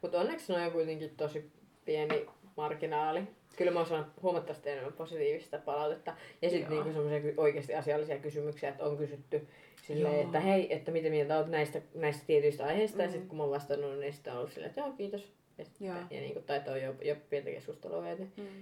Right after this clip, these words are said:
Speaker 1: Niin, ja ne on ollut silleen, ö, totta kai vähän on itekin sillä välillä silleen, että saatan käydä kattoo, että kekkelit lähettelee.
Speaker 2: Mm.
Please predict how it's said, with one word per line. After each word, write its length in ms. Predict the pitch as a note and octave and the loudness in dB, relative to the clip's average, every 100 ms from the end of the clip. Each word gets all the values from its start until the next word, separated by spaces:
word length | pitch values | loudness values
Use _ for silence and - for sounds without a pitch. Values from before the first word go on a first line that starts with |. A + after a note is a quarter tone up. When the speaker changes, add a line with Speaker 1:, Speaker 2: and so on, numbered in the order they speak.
| G3 _ | -20 _
Speaker 1:
Niin, 280 | G3 D#3 D#3 - _ _ _ _ - - | -6 -4 -6 -12 _ _ _ _ -20 -2
ja 140 | C#3+ | 2
ne 140 | D3 | 4
on 60 | D3 | 4
ollut 220 | D3 D3+ | 4 4
silleen, 540 | D3+ D#3 C#3+ C#3+ D3 - - _ _ _ _ _ _ - - | 2 4 4 6 6 4 -10 _ _ _ _ _ _ -20 -10
ö, 380 | - D3 D3 D3 - | -2 2 2 0 2
totta 200 | D#3+ D#3 | 0 4
kai 360 | F3+ E3+ E3 - | 6 8 6 4
vähän 260 | D#3 D#3 D3+ | 2 6 6
on 120 | D3 | 8
itekin 320 | D3+ D3+ - | 4 2 -4
sillä 220 | - D3+ | -2 2
välillä 240 | D3 D3 D3 | 4 4 2
silleen, 280 | D3 C#3 D#3+ | 0 -2 -4
että 120 | - | -6
saatan 240 | C#3+ C#3 | -4 -2
käydä 180 | C#3+ C#3 | -2 -4
kattoo, 320 | - D3+ - | -2 -6 -2
että 120 | F3 - | -2 -2
kekkelit 420 | D#3+ - G#3 A3 A#3 A#3 - | -4 0 0 0 -8 -10 -8
lähettelee. 640 | A3 A3+ B3 B3+ C4 C4 B3+ | 2 2 2 0 2 2 2
Speaker 2:
Mm. 200 | G3+ | -2